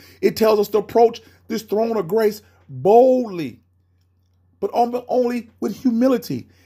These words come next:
And see, in our world, in our language, humility and boldness are opposite, but in God's economy, the boldness to which we approach it is in the faith. In the faith that he will hear us. In the faith that he would acknowledge what we're saying and what we're asking and what we're petitioning him for.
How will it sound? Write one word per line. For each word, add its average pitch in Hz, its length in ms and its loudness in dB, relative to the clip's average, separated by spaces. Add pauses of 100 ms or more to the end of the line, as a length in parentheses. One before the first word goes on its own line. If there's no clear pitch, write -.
And 214 140 -6
see, 240 260 -4
in 214 120 0
our 202 160 2
world, 226 340 4
in 185 80 -2
our 220 200 -4
language, 202 360 -6 (140)
humility 208 580 -8
and 180 160 -8
boldness 190 480 -6 (220)
are - 160 -2
opposite, 185 480 -6
but 196 180 -4
in 190 140 -6
God's 196 340 -10
economy, 190 520 -12 (400)
the 180 100 0
boldness 202 480 2
to 196 100 -6
which 180 220 -12
we 190 60 -14
approach 202 320 -8
it - 80 -20
is 185 140 -10
in 208 80 -6
the 208 60 -2
faith. 208 540 -4 (1080)
In 233 140 2
the 214 120 2
faith 226 340 0
that 202 100 -4
he 220 220 -8
will 220 160 -4
hear 247 280 -6
us. - 380 -10 (800)
In 226 160 2
the 208 80 4
faith - 320 0
that 185 80 4
he 202 100 -2
would 214 140 0
acknowledge 214 500 0
what 190 220 -4
we're 196 120 -6
saying 214 360 -6
and 190 80 -4
what 220 160 -2
we're 196 180 -2
asking 202 380 -4
and 180 100 -8
what 196 140 -2
we're 165 140 -4
petitioning 180 560 -10
him 180 120 -8
for. 202 380 2